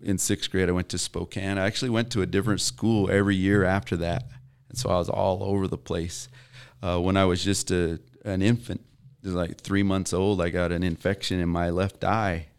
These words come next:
and I almost went blind. But my mother got the very, very best doctor,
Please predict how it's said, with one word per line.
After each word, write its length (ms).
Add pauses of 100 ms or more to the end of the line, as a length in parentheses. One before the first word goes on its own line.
(100)
and 160
I 60
almost 320
went 220
blind. 500 (480)
But 140
my 100
mother 320
got 340
the 100 (260)
very, 180
very 220
best 380
doctor, 460